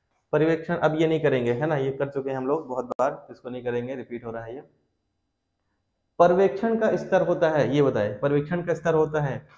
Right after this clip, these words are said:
उच्च, मध्यम, निम्न या ये सभी। तो पर्यवेक्षण का क्या स्तर होता है, जल्दी से बताएं, correct answer क्या होगा आपका?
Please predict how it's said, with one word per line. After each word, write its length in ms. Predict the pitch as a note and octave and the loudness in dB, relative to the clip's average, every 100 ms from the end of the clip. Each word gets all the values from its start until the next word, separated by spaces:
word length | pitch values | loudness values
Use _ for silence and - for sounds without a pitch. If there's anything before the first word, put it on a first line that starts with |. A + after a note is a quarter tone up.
| - | -2
उच्च, 260 | F3 F3+ F3 | -2 0 -6
मध्यम, 420 | D#3+ D3+ D3 D#3+ | -2 -2 0 0
निम्न 260 | D#3 D#3+ D#3 | 0 0 2
या 160 | D#3 | 2
ये 160 | D3+ D3 | 4 4
सभी। 380 | C#3+ A2+ G#2+ - _ _ _ - | 2 -6 -6 -8 _ _ _ -4
तो 60 | |
पर्यवेक्षण 480 | C#3+ D3+ D#3+ D#3+ F#3 | 4 6 6 2 0
का 80 | F3+ | 0
क्या 240 | F3+ F#3+ F3+ | 4 6 6
स्तर 240 | - F3 | 4 4
होता 220 | F3 F3 | 4 6
है, 100 | F3 | 4
जल्दी 220 | E3+ E3+ | 4 2
से 80 | E3+ | 2
बताएं, 300 | E3 E3+ E3+ | -2 -4 -8
correct 340 | E3+ D#3+ D#3+ D#3+ | -4 -2 -2 -6
answer 220 | D#3+ D#3+ | -4 -2
क्या 140 | E3 | 0
होगा 140 | D#3+ D#3+ | 0 -2
आपका? 200 | D#3+ | -4